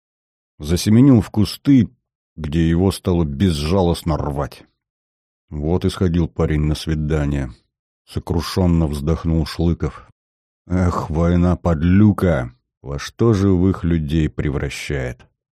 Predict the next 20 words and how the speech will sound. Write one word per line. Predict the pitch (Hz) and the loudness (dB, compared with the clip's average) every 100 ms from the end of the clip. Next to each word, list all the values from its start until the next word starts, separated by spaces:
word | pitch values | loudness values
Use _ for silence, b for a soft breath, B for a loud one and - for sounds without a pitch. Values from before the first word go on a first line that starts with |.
| _ | _
Ладно | 69 95 104 92 | -4 0 2 4
мы, | 85 92 | 4 2
мужики, | 82 76 71 80 - 85 69 - _ _ - | 2 0 -2 -4 -4 -4 -4 -8 _ _ -8
нам | 80 | -6
сам | 76 92 87 | -4 0 2
Бог | 85 90 - | 2 0 0
велел. | 76 76 73 64 _ _ _ - | -4 -4 -6 -8 _ _ _ 0
А | 110 | 0
девчонкам-то | - 104 - - 113 104 - 78 - 76 | 2 0 0 2 4 4 2 -2 -4 -6
за | 64 78 | -4 -6
что? | - - 92 73 - _ _ _ _ - | -6 -6 -4 -4 -8 _ _ _ _ 0
Им | 107 | 4
жить | 95 104 127 117 | 6 6 6 6
надо, | 110 98 82 73 64 - _ | 4 4 2 0 -4 -12 _
детей | 78 71 87 - 120 104 | -6 -2 -2 2 4 6
рожать, | 95 90 87 90 80 - _ _ _ _ - | 4 4 2 0 0 -6 _ _ _ _ -8
за | 82 | -2
нас | 90 90 - - _ | 2 2 0 -8 _
бестолковых | - 78 - 85 - 85 76 | -6 -6 -2 -4 -2 -2 -2
бояться. | 64 73 80 76 - 62 | -2 -2 -2 -2 -6 -14